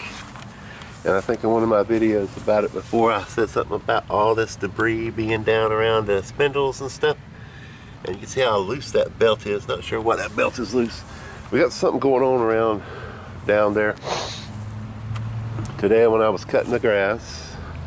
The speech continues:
um, when I was about right over there, almost done, I started hearing a squealing. And it, the,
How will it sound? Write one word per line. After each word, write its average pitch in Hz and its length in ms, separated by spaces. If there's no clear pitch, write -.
um, 92 500
when 90 100
I 95 40
was 92 120
about 101 340
right 107 380
over 113 180
there, 104 440
almost 113 400
done, 104 400
I - 20
started 110 300
hearing 110 260
a 76 40
squealing. 95 680
And 87 160
it, 85 140
the, 87 140